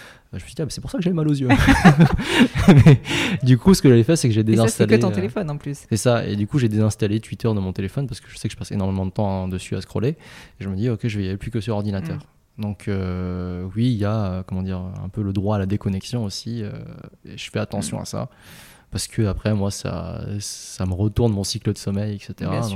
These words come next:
Speaker 1: Donc, euh, j'ai, j'ai aussi quelques mauvaises habitudes de, de ce point de vue-là, quoi,
Speaker 2: Mm.
Speaker 1: que je dois corriger. <laughs>
Speaker 2: Euh, une des questions que je voulais te poser, c'est, c'est pas la plus facile, mais, euh, on a quand même l'impression que ton parcours est quand même assez parfait, justement, un peu comme l'Instagrammeur, tu
Speaker 1: Oh.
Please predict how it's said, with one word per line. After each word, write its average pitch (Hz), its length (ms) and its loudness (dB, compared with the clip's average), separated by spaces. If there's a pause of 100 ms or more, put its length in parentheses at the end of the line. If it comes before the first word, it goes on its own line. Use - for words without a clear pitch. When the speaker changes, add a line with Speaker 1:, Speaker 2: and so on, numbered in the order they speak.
Speaker 1:
Donc, 80 80 -10
euh, 87 220 -10
j'ai, 95 140 -6
j'ai 101 180 -2
aussi 117 200 0
quelques 113 220 -4
mauvaises 104 320 0
habitudes 98 380 -6
de, 92 160 -6
de 92 100 -6
ce - 80 -10
point 92 160 -8
de 92 80 -6
vue-là, 90 300 -6
quoi, - 180 -16
Speaker 2:
Mm. - 60 -10 (420)
Speaker 1:
que - 80 -20
je - 60 -12
dois 92 100 -8
corriger. 90 340 -10 (140)
<laughs> 95 560 -6 (460)
Speaker 2:
Euh, 151 500 -6 (100)
une 180 120 -2
des 180 100 -4
questions 226 220 -6
que - 120 -8
je 180 60 -8
voulais 170 180 -4
te - 80 -14
poser, 226 520 -6
c'est, - 180 -8
c'est - 140 -8
pas 208 80 -6
la 226 100 -4
plus 196 140 -12
facile, 240 420 -6
mais, 165 200 -4
euh, 151 140 -4
on 160 120 -4
a 156 80 -4
quand 185 100 -6
même 185 100 -2
l'impression 175 360 -6
que - 60 -10
ton 170 60 -4
parcours 160 380 -8
est 147 60 -6
quand - 100 -12
même 156 320 -6
assez 165 220 -8
parfait, 180 460 -4
justement, 160 460 -6
un 170 60 -4
peu 180 140 -4
comme 160 180 -6
l'Instagrammeur, 156 640 -6
tu 120 160 -2
Speaker 1:
Oh. 113 80 6